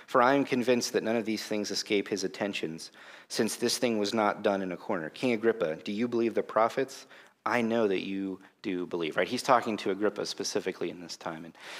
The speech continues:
and so he has this triumphant moment where he just, he just shares his story with the gospel, and all the angels are singing, and it sounds great. This one guy stands up, Festus, and he tries to throw a wrench in things, and then Paul says, "No way.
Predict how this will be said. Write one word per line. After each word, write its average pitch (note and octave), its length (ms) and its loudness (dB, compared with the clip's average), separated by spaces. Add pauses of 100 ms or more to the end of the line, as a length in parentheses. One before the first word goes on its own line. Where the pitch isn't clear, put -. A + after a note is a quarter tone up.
(180)
and G2+ 120 0
so A2+ 140 6
he A2 120 2
has A#2 260 6
this A2 120 0
triumphant B2 680 2
moment A2+ 320 2
where G2 120 2
he G2+ 120 -4
just, - 320 -4
he A2 140 -8
just G2 180 0
shares C3 380 4
his A#2 100 2
story A#2+ 340 4
with G#2+ 160 0
the G#2+ 60 0
gospel, A2+ 580 4 (360)
and G2+ 100 2
all A2+ 100 6
the A#2+ 160 4
angels A#2+ 300 4
are A2 80 4
singing, A#2 380 0
and F#2+ 100 2
it F2+ 80 -6
sounds G#2+ 320 2
great. G2+ 380 0
This F#2+ 160 -2
one A#2 160 2
guy A2 160 6
stands A2 340 0
up, - 280 2 (260)
Festus, A2+ 420 2
and G2+ 80 -2
he F#2+ 60 -2
tries G#2+ 340 4
to G#2 100 0
throw G#2 220 2
a - 20 4
wrench G2+ 240 0
in F#2+ 140 -6
things, G2 300 -2
and F2+ 80 -6
then E2 100 -8
Paul F#2+ 200 2
says, F#2 260 -2
"No G2 200 0
way. E2+ 300 0